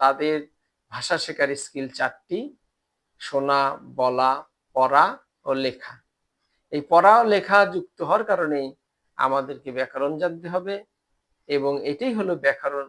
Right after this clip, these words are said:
ব্যাকরণ পাঠের মূল গুরুত্ব। তাহলে সে কি করতে পারবে? ভাষাকে সুন্দরভাবে, পরিশীলিতভাবে প্রয়োগ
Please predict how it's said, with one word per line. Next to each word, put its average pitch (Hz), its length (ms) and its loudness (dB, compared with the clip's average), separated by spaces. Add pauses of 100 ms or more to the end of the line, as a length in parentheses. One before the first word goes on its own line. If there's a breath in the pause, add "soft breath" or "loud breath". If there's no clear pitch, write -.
ব্যাকরণ 135 360 -6 (120)
পাঠের 131 360 -6 (560)
মূল 165 220 -2 (120)
গুরুত্ব। - 380 -20 (920)
তাহলে 151 300 2 (100)
সে 156 180 -10
কি 147 140 -20
করতে 160 240 -10
পারবে? 180 200 -2 (120)
ভাষাকে 151 380 -8 (720)
সুন্দরভাবে, 202 880 -2 (720)
পরিশীলিতভাবে 185 920 -4 (680)
প্রয়োগ 147 260 2